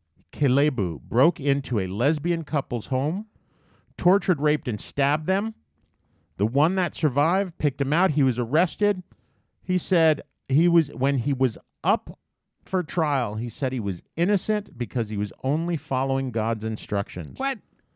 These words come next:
Speaker 1: He said, "I was there and I was told by my God, the God of Abraham, Isaac, and Jacob, to attack my enemies, and I did so."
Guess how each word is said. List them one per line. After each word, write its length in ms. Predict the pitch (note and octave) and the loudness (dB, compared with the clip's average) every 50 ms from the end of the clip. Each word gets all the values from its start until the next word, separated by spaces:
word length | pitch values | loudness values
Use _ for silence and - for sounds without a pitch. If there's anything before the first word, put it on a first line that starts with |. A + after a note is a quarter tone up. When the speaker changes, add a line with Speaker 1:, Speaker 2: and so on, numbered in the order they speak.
| _ _ _ _ _ | _ _ _ _ _
Speaker 1:
He 100 | - A#2 G#2+ | -6 -6 -2
said, 180 | - D3 C3+ B2 - | 0 0 0 0 2
"I 140 | C3 C3+ C3+ | 0 0 2
was 240 | B2+ B2 G#2+ G#2+ A2 | 2 0 0 -2 -2
there 380 | A2 D3 D#3 E3+ F#3 F#3+ G3+ F#3+ | 2 2 4 4 4 4 2 2
and 160 | A#2+ C3 C3 | 0 -2 -2
I 80 | B2 | -2
was 160 | A#2+ A#2 A2+ - | -2 -2 -2 -4
told 400 | - - - F3 F#3+ G3 F#3+ D#3+ | -6 -4 -2 0 0 0 0 -2
by 160 | F3+ F3+ F3+ | -2 -2 -2
my 200 | F3 F3 F3 F3 | -2 -2 -2 -2
God, 360 | D#3 C#3 C3+ B2+ B2 B2 A#2 | -2 0 0 0 0 0 -2
the 80 | A2+ A2+ | -4 -6
God 280 | G2 G2+ A#2 B2+ C3+ C#3 | -4 -2 0 0 2 0
of 100 | - - | 0 -2
Abraham, 600 | - C3 C#3+ D#3 D3+ E3+ E3 D3+ E3 E3 E3 D#3+ - - | -2 -2 -2 0 2 0 0 0 0 -2 -2 -6 -6 -6
Isaac, 360 | B2+ C#3 C#3+ C3+ C#3+ C#3+ - | -4 -2 -2 -2 -2 -4 -4
and 180 | D3 C3+ C3 | -4 -6 -4
Jacob, 540 | G#2 G#2+ A#2+ A#2+ A#2 - B2+ A2+ G#2+ - - _ _ _ _ _ _ _ _ _ _ _ _ _ _ _ _ _ _ _ _ _ _ _ _ _ | -4 -4 -4 -4 -4 -4 -4 -6 -6 -6 -12 _ _ _ _ _ _ _ _ _ _ _ _ _ _ _ _ _ _ _ _ _ _ _ _ _
to 100 | - - | -6 -4
attack 460 | - - - - - - C3 C#3+ - - | -4 -4 -4 -8 -8 -6 -6 -6 -4 -6
my 140 | D3 C3+ B2+ | -6 -6 -6
enemies, 480 | - A#2+ B2 B2 A#2 A#2 A#2+ A#2 G#2 | -6 -6 -6 -6 -6 -6 -6 -8 -8
and 100 | - G#2+ | -8 -8
I 80 | G#2+ G2+ | -8 -8
did 280 | G2+ - F2+ F2 - - | -8 -8 -10 -10 -10 -12
so." 280 | - - C2+ - - | -14 -14 -14 -14 -14